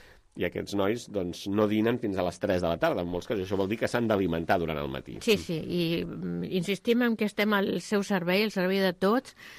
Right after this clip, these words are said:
Speaker 2: Aquest és l'interès d'aquest programa i que si realment les persones es troben, em,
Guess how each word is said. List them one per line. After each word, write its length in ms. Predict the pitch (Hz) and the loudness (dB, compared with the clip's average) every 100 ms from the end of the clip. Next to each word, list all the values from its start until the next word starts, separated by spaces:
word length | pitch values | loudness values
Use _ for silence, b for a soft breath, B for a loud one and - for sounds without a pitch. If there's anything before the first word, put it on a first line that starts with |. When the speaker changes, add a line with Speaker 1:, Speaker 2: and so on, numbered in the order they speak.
| B B | B B
Speaker 2:
Aquest 260 | 185 185 185 | -2 0 0
és 80 | |
l'interès 340 | 175 180 170 170 | 2 0 0 -2
d'aquest 300 | 175 180 156 | -2 -2 -2
programa 580 | 180 170 170 175 233 269 | -2 0 0 2 0 0
i 120 | 214 | -2
que 300 | 185 185 185 | -2 0 2
si 260 | 170 - 180 | 0 -2 -4
realment 400 | 175 180 180 190 | 0 -2 0 0
les 160 | 208 196 | 0 -2
persones 400 | - 185 190 196 | -4 -2 0 0
es 120 | 185 | -2
troben, 360 | - 196 196 175 B B B B B | 0 2 2 0 B B B B B
em, 300 | - 190 180 | -2 0 0